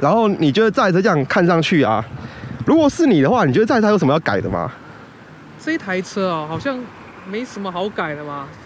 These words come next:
Speaker 2: 因为它原厂就知道，原厂就可以选配它的后箱，它的那个支架都帮你装好。
Speaker 1: 对啊，我们走进来看，如果听 Podcast 的朋友，就是我们叙述给你听，它原厂的这个后扶手基本上就是一个铝合金的，
Speaker 2: 嗯。
Speaker 1: 然后非常的厚实，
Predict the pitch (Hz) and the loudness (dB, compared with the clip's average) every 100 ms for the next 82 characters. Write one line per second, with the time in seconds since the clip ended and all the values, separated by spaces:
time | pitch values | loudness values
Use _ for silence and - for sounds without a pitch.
0 | - 269 294 285 302 - - - - - | -8 -4 -2 0 -2 -4 -20 -16 -10 -8
1 | - 233 294 226 202 277 247 269 269 233 | -2 0 0 0 2 2 2 0 -2 0
2 | 277 285 262 254 247 185 247 226 233 220 | 0 2 2 0 0 0 2 2 2 2
3 | 196 180 180 202 240 233 254 220 240 247 | 0 0 -2 0 2 2 2 0 0 0
4 | 233 220 170 208 208 180 135 131 147 185 | 0 0 0 -2 0 2 2 4 4 2
5 | 165 135 190 147 139 165 104 - - - | 2 2 4 2 2 0 -2 -8 -18 -8
6 | - 254 247 - 226 214 214 226 196 165 | 0 2 2 2 0 2 2 2 2 2
7 | 147 170 143 170 180 143 123 147 - - | 2 2 4 4 4 4 4 2 0 2
8 | 190 180 156 127 131 247 294 247 262 151 | 4 4 2 2 2 2 4 4 4 2
9 | 131 - 165 196 151 131 135 104 226 190 | 2 2 2 2 2 0 0 0 2 2
10 | 170 175 185 175 143 123 120 113 113 127 | 4 4 4 4 4 4 4 2 2 2
11 | 120 104 - - - - 170 165 151 202 | 2 0 -2 -10 -18 -12 -4 0 2 2
12 | - 196 190 139 131 131 175 110 101 - | 2 2 2 2 2 2 2 0 -2 -4